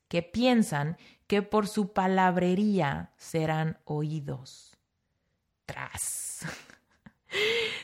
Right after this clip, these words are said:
No sabe, este versículo es fuertísimo, es fuertísimo. Y ver, y con versículos como este, que es de mis favoritos, es que yo de repente no entiendo a las religiones,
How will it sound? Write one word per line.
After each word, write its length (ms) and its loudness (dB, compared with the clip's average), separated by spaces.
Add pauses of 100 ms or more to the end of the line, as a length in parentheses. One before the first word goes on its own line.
No 240 2
sabe, 400 4
este 300 2
versículo 460 0
es 120 0
fuertísimo, 1400 0
es 180 0
fuertísimo. 1600 0 (440)
Y 100 2
ver, 200 2 (100)
y 140 -4
con 160 -2
versículos 480 -4
como 220 2
este, 400 -2
que 120 2
es 80 2
de 80 2
mis 160 2
favoritos, 720 -4 (480)
es 220 2
que 400 -2
yo 240 0
de 60 0
repente 460 -2
no 120 2
entiendo 420 -2
a 20 0
las 220 -2
religiones, 920 -4